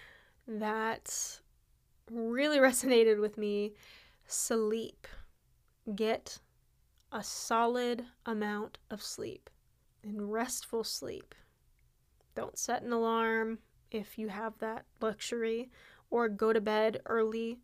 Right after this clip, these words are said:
make sure you're getting at least eight hours of sleep. Now,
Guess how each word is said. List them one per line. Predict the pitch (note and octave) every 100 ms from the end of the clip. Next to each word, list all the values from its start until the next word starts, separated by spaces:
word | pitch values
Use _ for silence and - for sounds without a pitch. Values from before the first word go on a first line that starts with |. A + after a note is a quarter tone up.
| _ _ -
make | A3+ A3+
sure | - C4+
you're | A#3+ A3
getting | G3+ G#3+ A3 G#3+ A3
at | G#3 A3+
least | A#3 B3 D4+ - -
eight | A3+
hours | G#3 F#3+ G3+
of | A3
sleep. | - - - - - - _ _ -
Now, | G#3+ G#3 G3 -